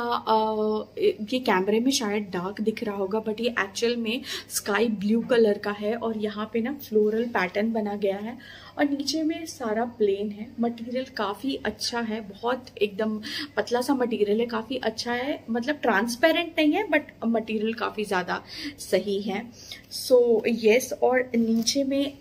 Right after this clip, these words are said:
इस तरह का ग्रे color का पैंट दिया गया है। The beautiful part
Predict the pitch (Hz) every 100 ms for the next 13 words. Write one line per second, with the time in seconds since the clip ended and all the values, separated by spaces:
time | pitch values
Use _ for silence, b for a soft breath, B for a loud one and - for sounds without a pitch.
0 | - 240 247 220 214 254 - 214 214 240
1 | 254 220 226 247 - 190 190 226 240 214
2 | 202 208 202 202 202 202 208 220 294 B
3 | B B B B - 269 311 320 - 220
4 | 185 214 240 247 339 392 392 294 214